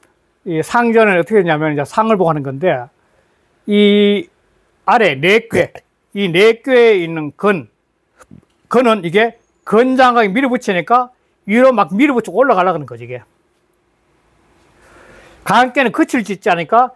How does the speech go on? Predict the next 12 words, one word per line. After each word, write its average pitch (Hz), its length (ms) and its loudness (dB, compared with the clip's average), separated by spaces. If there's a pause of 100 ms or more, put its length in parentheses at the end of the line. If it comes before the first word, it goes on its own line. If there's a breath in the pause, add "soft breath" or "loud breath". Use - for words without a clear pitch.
(120)
산이 - 520 -2
딱 190 420 0
이렇게 220 240 0
그 - 220 -12
머무르듯이 220 760 0 (360)
딱 269 340 0
누르면서, 170 760 -2 (440)
누르면서 190 560 2
못 160 260 2 (340)
올라오게 214 380 -4
되는 131 140 -12
거죠. 120 280 -20